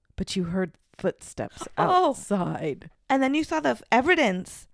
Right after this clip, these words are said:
Speaker 1: Oh, God. To see those. 'Cause it was the, in the
Speaker 2: Ugh.
Speaker 1: snow.
Speaker 2: Ugh. No. So scary.
Speaker 1: Oh, my gosh.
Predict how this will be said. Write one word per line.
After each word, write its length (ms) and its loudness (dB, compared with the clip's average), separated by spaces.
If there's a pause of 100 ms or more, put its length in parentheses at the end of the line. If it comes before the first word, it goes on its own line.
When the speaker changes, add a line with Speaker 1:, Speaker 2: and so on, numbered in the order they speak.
(200)
Speaker 1:
Oh, 300 -12
God. 320 -14 (140)
To 120 -16
see 200 -6
those. 360 -2
'Cause 220 -4
it 80 -4
was 180 -6
the, 220 -8
in 160 -6
the 160 -12
Speaker 2:
Ugh. 140 6
Speaker 1:
snow. 540 2 (180)
Speaker 2:
Ugh. 420 2 (160)
No. 200 -2 (560)
So 340 -2
scary. 460 -6 (300)
Speaker 1:
Oh, 180 -2
my 180 -8
gosh. 500 -14